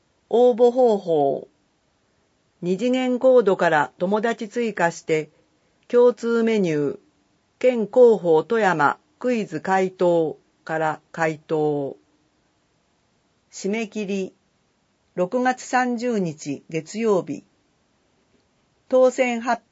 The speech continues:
表。プレゼントの発送をもって返させていただきます。前回四月号の答え。防災力。応募総数、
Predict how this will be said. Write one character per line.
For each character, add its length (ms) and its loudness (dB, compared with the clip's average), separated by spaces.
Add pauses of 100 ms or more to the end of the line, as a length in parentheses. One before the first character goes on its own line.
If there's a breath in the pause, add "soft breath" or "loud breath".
表。 280 -2 (840)
プ 80 -4
レ 140 0
ゼ 160 0
ン 100 -2
ト 160 -2
の 120 -4
発 260 -6
送 340 2
を 40 2
も 140 0
っ 60 -4
て 400 -8
返 240 0
さ 140 -6
せ 140 -6
て 140 -6
い 60 -10
た 120 -6
だ 160 -10
き 100 -14
ま 160 -10
す。 320 -20 (1200)
前 260 0
回 500 -2
四 180 -8
月 300 -2
号 480 -2
の 100 -10
答 400 -4
え。 140 -14 (1080)
防 240 4
災 300 0
力。 340 -10 (1300)
応 260 8
募 180 4
総 260 2
数、 480 -4